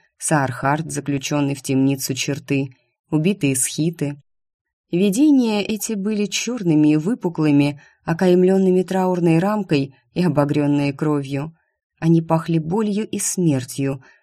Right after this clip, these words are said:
Вряд ли мне сегодня удастся уснуть. «Я помогу», сказал Архарион. Он подхватил меня на руки, опустился в кресло, усадив на колени, и прижал к своей груди мою голову.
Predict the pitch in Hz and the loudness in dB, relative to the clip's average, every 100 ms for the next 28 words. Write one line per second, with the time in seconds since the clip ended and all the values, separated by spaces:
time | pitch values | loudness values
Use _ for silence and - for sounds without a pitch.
0 | _ - 165 170 151 135 131 135 - 143 | _ -2 0 2 0 -2 0 -2 -4 -2
1 | 139 139 139 139 139 127 - 143 139 - | 0 0 -2 -2 -4 -4 -6 -6 -6 -4
2 | 131 131 123 - _ _ _ _ _ _ | -4 -4 -8 -18 _ _ _ _ _ _
3 | _ 151 139 120 123 123 123 120 120 120 | _ 0 2 2 0 0 0 0 -2 -6
4 | 127 _ _ _ _ - 143 135 131 135 | -8 _ _ _ _ -10 -6 -4 -4 -6
5 | 147 143 - 135 131 127 139 - _ _ | -8 -10 -6 -2 -2 -2 -4 -12 _ _
6 | _ _ 139 131 135 - 143 151 143 143 | _ _ -4 -4 -4 -4 -4 0 2 4
7 | 143 143 160 165 139 147 160 _ - 160 | 2 2 0 -2 -4 -10 -12 _ -8 -2
8 | 165 - 185 - 143 - 151 208 - 175 | -2 0 -2 -2 -6 -4 -2 -2 -2 -2
9 | 160 - 151 156 160 151 160 151 147 147 | -2 -2 -4 -4 -2 -2 0 0 2 4
10 | 143 139 _ _ _ _ _ - 190 175 | 2 -2 _ _ _ _ _ -6 -2 2
11 | 175 185 247 - 156 143 147 147 143 139 | 2 2 -2 -4 -2 0 0 0 -2 0
12 | 160 185 143 143 135 143 139 135 139 139 | 0 2 2 0 0 0 0 -2 -4 -6
13 | 147 | -8